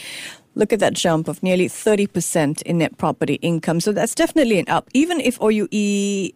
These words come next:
C-REIT's share price is down thirty percent this year. And for our last word, let's head to the movies.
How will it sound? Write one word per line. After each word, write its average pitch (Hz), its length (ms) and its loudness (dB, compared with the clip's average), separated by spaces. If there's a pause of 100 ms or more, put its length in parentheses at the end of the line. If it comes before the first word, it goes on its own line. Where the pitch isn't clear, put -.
(160)
C-REIT's - 800 0
share - 280 0
price 180 680 -2
is 185 160 0
down 170 580 -2
thirty 160 380 -2
percent - 560 -6 (100)
this - 340 -8
year. 85 220 -2 (460)
And 349 240 4
for 330 100 2
our 262 160 4
last 247 380 0
word, 226 500 2
let's 220 280 0
head 254 180 2
to 254 60 -6
the 208 100 0
movies. 208 880 2